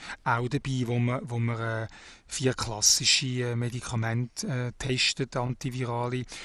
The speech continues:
Und da ist es noch interessant, dass Patientinnen und Patienten sich recht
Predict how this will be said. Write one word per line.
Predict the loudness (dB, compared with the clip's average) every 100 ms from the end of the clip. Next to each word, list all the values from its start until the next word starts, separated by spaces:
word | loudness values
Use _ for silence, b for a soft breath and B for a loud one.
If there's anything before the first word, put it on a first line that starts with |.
| B B 2
Und | 6 8 8 4 4
da | 4 6
ist | 6 6
es | 6
noch | 6
interessant, | 6 6 6 6 4 4
dass | 2
Patientinnen | 2 6 6 6 6 6 6 6
und | 4
Patienten | 0 0 2 2 2 0 -2 B B B
sich | 4 6 4
recht | 0 2 4 2 2 -4